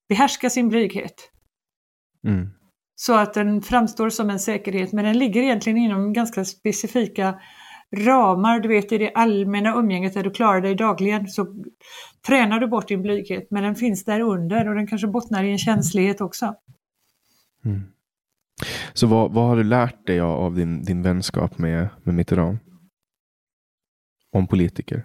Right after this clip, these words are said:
Speaker 1: Jag har lärt mig, eh, jättemycket. Ehm, jag har lärt mig att förstå hur politiker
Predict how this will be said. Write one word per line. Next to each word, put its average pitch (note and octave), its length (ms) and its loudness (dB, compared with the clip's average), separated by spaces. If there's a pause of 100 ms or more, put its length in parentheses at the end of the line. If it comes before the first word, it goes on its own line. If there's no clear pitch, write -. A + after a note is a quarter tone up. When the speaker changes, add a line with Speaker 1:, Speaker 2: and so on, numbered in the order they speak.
(120)
Speaker 1:
Jag G#3 180 2
har C#4 80 4
lärt E4 380 2
mig, B3+ 380 2
eh, A#3+ 280 4 (2500)
jättemycket. F#3 720 0 (480)
Ehm, A#3+ 560 4 (640)
jag B3 120 0
har C#4+ 80 2
lärt C4+ 320 2
mig B3+ 200 0
att A#3+ 160 -2
förstå C#4+ 600 0
hur A#3 600 0 (140)
politiker G#3 920 -2